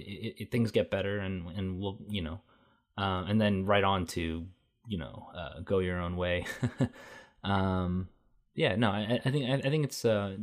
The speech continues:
it's a very positive message. Um, make, it's kinda like making the best out of a shit situation kinda thing. And,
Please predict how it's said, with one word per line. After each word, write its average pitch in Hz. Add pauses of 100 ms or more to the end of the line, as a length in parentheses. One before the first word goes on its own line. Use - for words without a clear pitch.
(120)
it's 120
a 127
very 151
positive 127
message. 127
Um, 98 (260)
make, 135
it's 135
kinda 180
like 139
making 120
the 110
best 95
out 90
of 78
a 82
shit -
situation -
kinda -
thing. 92
And, -